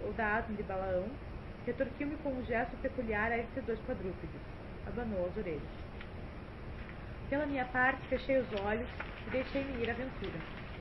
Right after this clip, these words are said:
Já agora, não se me dá de confessar que senti umas tais ou quais cócegas de curiosidade, por saber onde ficava a margem dos séculos, se era tão misteriosa como a origem do Nilo,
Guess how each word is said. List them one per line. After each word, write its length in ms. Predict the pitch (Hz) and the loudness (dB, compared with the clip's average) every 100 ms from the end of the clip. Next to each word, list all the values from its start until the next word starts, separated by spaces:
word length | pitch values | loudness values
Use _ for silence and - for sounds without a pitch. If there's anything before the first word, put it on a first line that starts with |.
| - - - - - | -6 -6 -6 -6 -4
Já 140 | 247 254 | 2 2
agora, 400 | 214 226 254 247 | 4 6 6 6
não 160 | 220 | 2
se 140 | 233 233 | -2 -2
me 100 | 240 | 0
dá 200 | 196 233 | 2 2
de 100 | 233 | 2
confessar 600 | - 214 208 - 233 247 | -2 -2 -2 2 2 2
que 180 | - 233 | -2 -4
senti 220 | 220 269 | -2 -2
umas 180 | 240 226 | 0 0
tais 240 | - 262 269 | 2 4 4
ou 80 | 269 | 0
quais 220 | 247 240 247 - | 2 0 0 0
cócegas 400 | 240 247 262 254 | 2 2 0 0
de 80 | 214 | 0
curiosidade, 640 | 254 240 220 214 185 175 - - - - - | 2 2 0 0 2 2 0 -2 -2 -2 -2
por 80 | 233 | 0
saber 340 | 262 220 233 | 0 2 4
onde 180 | 247 285 | 4 2
ficava 380 | - 269 254 247 | 0 2 2 4
a 40 | 240 | 2
margem 320 | 226 226 220 | 2 0 0
dos 120 | 254 - | -4 0
séculos, 360 | 214 185 175 160 - - - - - - | 0 0 -2 -6 -6 -6 -6 -6 -2 2
se 60 | |
era 120 | 233 226 | 4 4
tão 120 | 262 | 0
misteriosa 540 | 269 - 226 214 233 247 | 0 0 4 4 2 0
como 160 | 240 | 0
a 40 | 233 | 0
origem 280 | 226 226 | 0 -2
do 100 | 233 | -2
Nilo, 340 | 240 214 185 | 0 0 -2